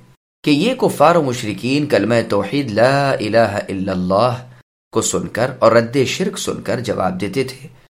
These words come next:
کہ کیا اس شاعر یعنی محمد صلی اللہ علیہ وسلم اور مجنون کے کہنے سے ہم اپنے معبودوں سے دستبردار ہو جائیں گے؟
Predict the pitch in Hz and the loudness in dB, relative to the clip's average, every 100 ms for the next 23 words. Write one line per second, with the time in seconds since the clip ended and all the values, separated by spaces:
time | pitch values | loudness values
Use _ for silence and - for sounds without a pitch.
0 | _ _ - 131 - 151 180 202 156 - | _ _ -8 -8 0 2 4 2 -2 -4
1 | - 113 110 143 143 123 107 107 107 - | 0 2 2 2 0 0 -2 -4 -4 -2
2 | 101 92 92 95 101 139 - - _ _ | -2 -2 -4 -6 -4 -4 -6 -18 _ _
3 | - 117 113 113 135 170 160 151 131 143 | -2 2 2 0 0 0 0 -2 -2 -2
4 | 143 143 135 127 127 123 113 110 110 117 | -2 -2 -2 -2 -2 -2 2 2 2 -2
5 | 135 131 113 107 - 87 - 92 92 107 | -4 -4 -4 -4 -4 -6 0 0 0 -2
6 | 117 123 147 | -2 -2 -6